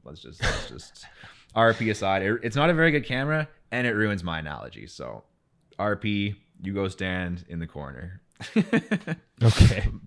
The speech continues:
Speaker 1: But, uh, but the R, the R six and the R five, right? You've got, uh, at the low end, like, a, you know, serviceable pro-ish camera, you know what I mean, for, like, twenty-three hundred dollars,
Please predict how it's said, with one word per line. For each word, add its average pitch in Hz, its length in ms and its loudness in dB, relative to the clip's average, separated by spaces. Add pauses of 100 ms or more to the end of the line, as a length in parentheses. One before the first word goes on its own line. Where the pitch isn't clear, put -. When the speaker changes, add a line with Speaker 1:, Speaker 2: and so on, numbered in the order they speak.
Speaker 1:
But, 98 360 0
uh, 87 300 0
but 117 140 0
the 120 100 0
R, 123 400 6 (160)
the 107 120 -2
R 110 180 6
six 110 360 -2
and 92 120 0
the 92 40 -2
R 90 240 -2
five, 95 400 0
right? 95 240 0
You've 90 200 -4
got, 87 420 -2
uh, 87 180 -2
at 90 200 -2
the 85 80 -6
low 110 260 2
end, 95 380 0 (260)
like, 90 400 -2
a, 87 560 -2 (160)
you 90 80 -4
know, 85 400 0 (1120)
serviceable 139 1300 4
pro-ish 120 1000 2
camera, 143 600 -4
you 117 120 -4
know 110 80 -2
what 113 100 -2
I 113 100 -2
mean, 120 300 -2
for, 104 220 -4
like, 90 200 -2
twenty-three 98 440 -6
hundred 95 300 -4
dollars, 123 600 0